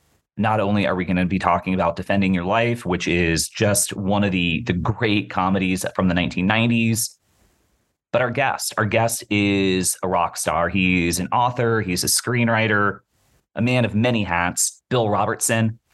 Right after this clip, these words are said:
I'm really pumped because at the time of recording,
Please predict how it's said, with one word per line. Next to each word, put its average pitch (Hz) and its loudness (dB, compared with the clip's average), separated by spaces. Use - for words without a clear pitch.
I'm 117 0
really 143 0
pumped 104 -4
because 98 -2
at 123 0
the 123 4
time 156 0
of 110 0
recording, 95 -2